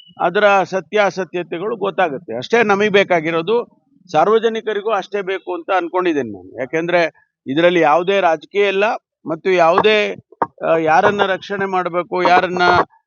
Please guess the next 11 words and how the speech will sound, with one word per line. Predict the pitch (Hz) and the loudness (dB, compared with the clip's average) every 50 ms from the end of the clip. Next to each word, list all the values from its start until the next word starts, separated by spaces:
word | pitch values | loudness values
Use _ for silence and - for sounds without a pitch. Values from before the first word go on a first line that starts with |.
| _ - - - | _ -4 -2 -2
ಆ, | 165 165 | -2 -2
ಸಿಕ್ಕಿ | 151 - 208 160 - 202 | -2 -4 -4 -4 -2 -4
ಹಾಕ್ಸ್ಬೇಕು, | 196 180 151 147 - 170 170 156 - 175 170 165 | -4 -4 -6 -10 -10 -8 -8 -8 -8 -6 -4 -2
ಆ | 160 160 | -2 -2
ಥರದ್ದು | - - 208 214 185 170 180 196 180 190 185 180 | -2 -4 -6 -6 -6 -4 -4 -2 0 0 0 0
ಯಾವುದೇ | 170 170 160 165 170 170 175 180 180 175 165 - - _ _ _ _ - | 2 2 2 2 0 0 -2 -2 -2 -2 -2 -6 -10 _ _ _ _ -6
ಅಜೆಂಡಾ | 147 156 160 196 208 214 208 214 | -4 0 0 0 0 2 2 2
ಯಾ-, | 208 190 165 160 160 151 - | 4 4 4 4 2 2 0
ಸರ್ಕಾರಕ್ಕಂತೂ | 160 156 160 - 185 185 180 180 143 160 156 147 135 143 131 | -4 -6 -4 -4 -4 -4 -4 -4 -8 -10 -12 -12 -12 -14 -12
ಖಂಡಿತವಾಗಿ | - 160 151 156 165 165 - 160 151 151 151 175 | -10 -10 -10 -8 -10 -10 -8 -8 -8 -6 -6 -8
ಇಲ್ಲ. | 190 180 160 160 170 | -8 -6 -6 -4 -2